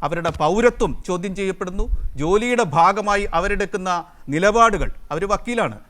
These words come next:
പ്ര-, ഏ, ലണ്ടനിലെ, ആ, അവരെ ചോദ്യം ചെയ്യുന്നു. അങ്ങനെ ആക്രമണം ഉണ്ടായി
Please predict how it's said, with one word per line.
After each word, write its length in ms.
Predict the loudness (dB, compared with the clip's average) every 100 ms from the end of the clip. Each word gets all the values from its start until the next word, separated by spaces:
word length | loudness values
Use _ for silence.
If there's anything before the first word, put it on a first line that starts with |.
| -16 -8
പ്ര-, 120 | -6
ഏ, 800 | -4 -4 -4 -6 -6 -10 -12 -4
ലണ്ടനിലെ, 520 | -4 -2 -4 -4 -8 -12 -20 -16 -6
ആ, 260 | -4 -2 0
അവരെ 260 | 0 0
ചോദ്യം 360 | 0 -2 -4 -6
ചെയ്യുന്നു. 420 | -6 -6 -8 -10 _ -10 -8 -6 -6
അങ്ങനെ 320 | -6 -2 -2 4
ആക്രമണം 640 | 4 4 -4 -2 -2 -4
ഉണ്ടായി 540 | -6 2 4 4 0